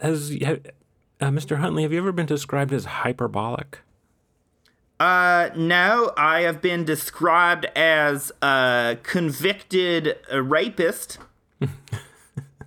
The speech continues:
Speaker 2: But, uh,
Speaker 1: What?
Speaker 2: you know,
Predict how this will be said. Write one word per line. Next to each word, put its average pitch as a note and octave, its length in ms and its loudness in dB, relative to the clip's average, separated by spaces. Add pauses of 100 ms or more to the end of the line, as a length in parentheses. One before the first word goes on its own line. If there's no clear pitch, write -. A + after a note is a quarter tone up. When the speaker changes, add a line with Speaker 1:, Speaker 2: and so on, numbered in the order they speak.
(2250)
Speaker 2:
But, D#3+ 380 0
uh, D#3+ 320 2
Speaker 1:
What? C#3+ 140 0
Speaker 2:
you B3 80 2
know, G#3 80 2